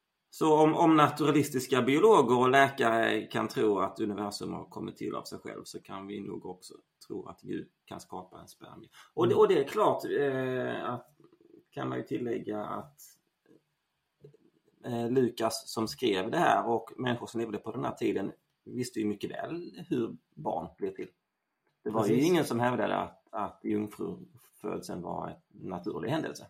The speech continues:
Speaker 2: Nej.
Speaker 1: Utan det var ett mirakel. Lukas var ju läkare dessutom. Han var ju mycket väl medveten om
Speaker 2: Mm.
Speaker 1: att det här sker inte normalt.
Speaker 2: Mm.
Speaker 1: Jag funderar på en annan sak. Ehm, det är ju många inslag kring jul där man kan fundera på hur kristet,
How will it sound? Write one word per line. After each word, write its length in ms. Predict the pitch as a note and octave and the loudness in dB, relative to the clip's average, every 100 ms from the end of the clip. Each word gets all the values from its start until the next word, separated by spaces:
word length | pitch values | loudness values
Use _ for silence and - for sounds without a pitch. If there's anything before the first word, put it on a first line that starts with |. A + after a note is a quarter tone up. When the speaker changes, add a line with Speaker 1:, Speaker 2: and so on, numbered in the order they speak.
| _ - | _ -10
Speaker 2:
Nej. 200 | B2 A#2 | -10 -10
Speaker 1:
Utan 220 | - - | -12 -10
det 60 | A#2+ | -8
var 180 | - - | -8 -10
ett 80 | - | -10
mirakel. 380 | - - - A2+ | -6 -4 -4 -6
Lukas 420 | G#2+ - A#2+ C#3+ | -6 -6 -10 -8
var 80 | C#3+ | -6
ju 100 | C3 | -2
läkare 380 | B2 B2 - G2+ | -2 -4 -6 -8
dessutom. 420 | G#2 - - F#2 | -8 -12 -12 -12
Han 120 | G2 | -10
var 100 | G#2+ | -8
ju 100 | - | -6
mycket 300 | A2+ G#2+ - | -6 -6 -8
väl 180 | G2+ - - _ _ _ | -8 -10 -14 _ _ _
medveten 540 | A#2 G#2+ F#2+ - _ | -12 -12 -12 -18 _
om 100 | - G#2 _ | -20 _ _
Speaker 2:
Mm. 140 | A#2 A2 _ _ _ _ | -16 -14 _ _ _ _
Speaker 1:
att 160 | - - | -16 -10
det 60 | |
här 120 | G2+ F#2+ | -8 -6
sker 280 | - - - | -4 -6 -6
inte 320 | G#2 - - - | -10 -12 -16 -14
normalt. 400 | G2+ G2+ - - - _ _ _ | -10 -8 -8 -12 -20 _ _ _
Speaker 2:
Mm. 200 | C3 C3+ - - _ _ C3 A#2+ _ _ _ _ _ _ _ _ _ - - - | -8 -8 -10 -16 _ _ -20 -20 _ _ _ _ _ _ _ _ _ -20 -20 -10
Speaker 1:
Jag 180 | - E3+ | 0 2
funderar 200 | F#3+ F#3+ | 4 4
på 60 | G3+ | 6
en 60 | |
annan 220 | F#3+ E3 | 8 8
sak. 300 | D#3 D#3 D3 - - _ - D2 | 8 6 6 -2 -18 _ -16 -4
Ehm, 400 | C3 B2+ A#2+ B2 - - D3 - - _ _ - _ _ _ | 2 6 8 6 4 -8 -10 -12 -20 _ _ -20 _ _ _
det 180 | C#3+ D3 | 2 8
är 40 | |
ju 100 | D#3+ | 10
många 240 | F3 G#3 D#3 | 10 6 6
inslag 500 | F3 F3 C3 A#2 A#2 | 4 6 6 6 6
kring 260 | A#2+ B2 | 4 6
jul 260 | C3 G#2 G#2 | 6 6 6
där 80 | G#2+ | 4
man 180 | G#2 G#2 | 4 2
kan 160 | G2+ | -2
fundera 400 | F#2+ A2+ A2 F#2+ | -2 0 2 0
på 140 | - F#2+ | -4 -6
hur 160 | F#2+ F#2+ | -8 -8
kristet, 680 | - D3+ - - - A2 | -8 -8 -8 -12 -8 -8